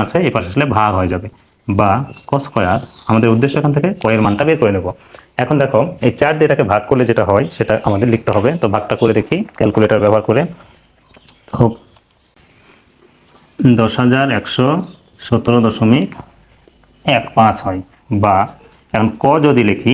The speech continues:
তাহলে এখানে রুট, এখানে স্কয়ার থাকলে এই পাশে বর্গমূল বা বর্গ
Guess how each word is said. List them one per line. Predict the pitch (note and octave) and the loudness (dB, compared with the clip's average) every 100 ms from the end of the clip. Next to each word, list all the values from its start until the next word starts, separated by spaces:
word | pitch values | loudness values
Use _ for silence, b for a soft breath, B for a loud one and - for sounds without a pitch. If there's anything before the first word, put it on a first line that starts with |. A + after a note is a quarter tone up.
| D3+ | 0
তাহলে | G#2+ A2+ A#2+ C3 | -2 0 0 0
এখানে | B2 D3 A#2+ | 0 0 2
রুট, | A#2 C3 B2 - - _ _ - | 2 0 -8 -12 -20 _ _ -6
এখানে | - C3+ B2+ - - _ - | -2 -2 -2 -10 -20 _ -8
স্কয়ার | - C#3+ D3+ | -2 -2 -2
থাকলে | A2+ B2+ C3+ | -2 -2 -2
এই | A2+ | -2
পাশে | A2 C#3+ G2+ | -2 0 0
বর্গমূল | G2+ G#2+ A#2+ C#3 | 2 4 4 2
বা | G2+ G2 | 0 2
বর্গ | G2+ | 2